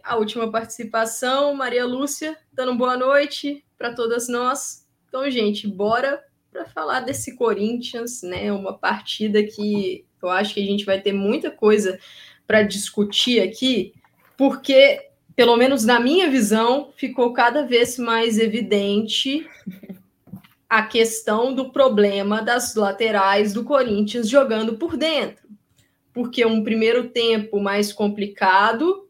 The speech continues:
e na segunda etapa o Arthur Elias faz as mudanças, aí ele tem uma dupla de meio-campistas no segundo tempo, daqui a pouco, é, eu coloco o campinho aqui pra gente ter uma noção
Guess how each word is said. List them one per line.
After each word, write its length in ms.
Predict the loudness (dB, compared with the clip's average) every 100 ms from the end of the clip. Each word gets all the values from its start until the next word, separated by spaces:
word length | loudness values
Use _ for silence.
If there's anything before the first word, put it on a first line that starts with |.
| -4
e 140 | 0
na 140 | 0
segunda 420 | -2 -2 0 2 2
etapa 500 | 2 2 2 0 -2
o 120 | -2
Arthur 320 | -4 -2 0
Elias 520 | 2 2 2 0 -2 -12 -20 _
faz 600 | -12 0 2 2 0 -4
as 200 | -2 -2
mudanças, 1000 | -2 -4 -2 -2 -2 -2 -4 -4 -4 -6 -10 -6
aí 320 | -2 0 4
ele 200 | 4 2
tem 240 | -2 -2
uma 180 | 0 0
dupla 480 | -2 0 0 0 -4
de 140 | -4
meio-campistas 920 | -2 -2 -2 -4 -6 -6 -8 -6 -4
no 80 | -4
segundo 480 | -4 -4 0 0 0
tempo, 360 | -2 -4 -4 -4
daqui 200 | -4 -2
a 80 |
pouco, 460 | -2 -2 -2 -2 -6 -10 -20 0
é, 360 | 4 6 6
eu 80 | 4
coloco 400 | 2 2 2 0
o 40 | -4
campinho 440 | -2 -2 0 0
aqui 180 | 0 -4
pra 160 | -2
gente 300 | 0 0 -2
ter 140 | 0 0
uma 180 | 2 0
noção 580 | -2 -2 -2 -2 -2